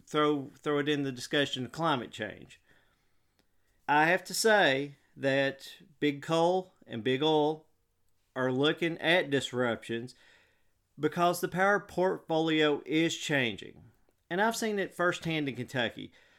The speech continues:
Used to, when I was growing up, you know, half the people in southeastern Kentucky work the coal mines. Now, there's very few people that I know that work the coal mines anymore.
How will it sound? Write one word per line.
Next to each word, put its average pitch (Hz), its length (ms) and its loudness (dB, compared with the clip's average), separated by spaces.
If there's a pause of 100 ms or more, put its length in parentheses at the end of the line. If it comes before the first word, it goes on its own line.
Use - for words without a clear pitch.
(140)
Used 196 360 -4
to, 185 400 0 (300)
when 147 140 -2
I 151 140 4
was 165 160 -2
growing 165 260 2
up, 160 360 2 (920)
you 165 140 -4
know, 160 180 2
half 180 280 0
the 170 80 -4
people 170 640 -2 (560)
in 156 160 -4
southeastern 165 720 0
Kentucky 143 640 -2
work 139 320 -4
the 135 100 -8
coal 131 260 0
mines. - 420 -8 (720)
Now, 139 320 0
there's 156 320 0
very 175 320 2
few 185 180 -6
people 170 420 -2
that 147 140 0
I 151 140 6
know 151 460 -2 (200)
that 123 160 -4
work 131 240 -2
the - 80 -16
coal 143 220 0
mines 113 320 -4
anymore. 110 540 -8